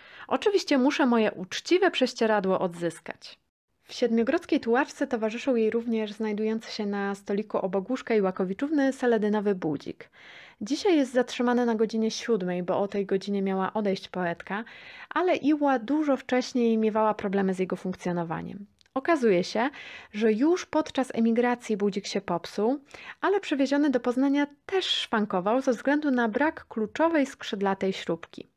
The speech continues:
Pisarka gorąco prosiła o pomoc w tej sprawie Danielewską, regularnie odwiedzającą ją przy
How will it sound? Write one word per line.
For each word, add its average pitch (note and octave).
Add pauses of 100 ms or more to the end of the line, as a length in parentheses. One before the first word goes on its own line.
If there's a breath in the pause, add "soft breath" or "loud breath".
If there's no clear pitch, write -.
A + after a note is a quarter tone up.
(640 loud breath)
Pisarka C#4+
gorąco C4
prosiła C4+
o A#3
pomoc C4+
w -
tej A3
sprawie A#3
Danielewską, G#3
regularnie G3
odwiedzającą F#3
ją F3
przy -